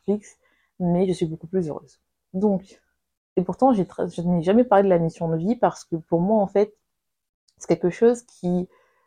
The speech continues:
est compliqué parce que j'ai l'impression qu'il y a tout le monde qui parle de ça et, euh, moi, à un moment, ça m'a gavée, mais je pense que il faut en parler parce que c'est bientôt la rentrée.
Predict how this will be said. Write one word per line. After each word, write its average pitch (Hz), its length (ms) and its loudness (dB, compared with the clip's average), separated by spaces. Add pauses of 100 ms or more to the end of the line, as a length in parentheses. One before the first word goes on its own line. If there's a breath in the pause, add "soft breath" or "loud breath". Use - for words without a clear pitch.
(400)
est 190 120 8
compliqué 247 540 0
parce - 200 -6
que 185 80 -8
j'ai 175 40 -12
l'impression 180 320 0
qu'il - 80 -8
y - 40 4
a 156 60 0
tout - 160 -4
le 208 60 0
monde 226 200 4
qui 180 140 -4
parle 170 220 0
de 165 80 -2
ça 190 460 0
et, 156 260 0
euh, 143 80 2
moi, 175 280 2
à 220 60 2
un 190 40 0
moment, 175 260 0
ça 220 160 -6
m'a 151 140 -4
gavée, 165 320 2
mais 190 160 -2
je 147 100 -8
pense 247 300 -8
que 160 200 -6 (440)
il 170 120 -2
faut 226 120 -2
en 220 140 4
parler 185 400 0
parce - 240 -8
que 175 100 -8
c'est 165 140 -8
bientôt 175 240 -2
la 247 80 4
rentrée. 180 540 -4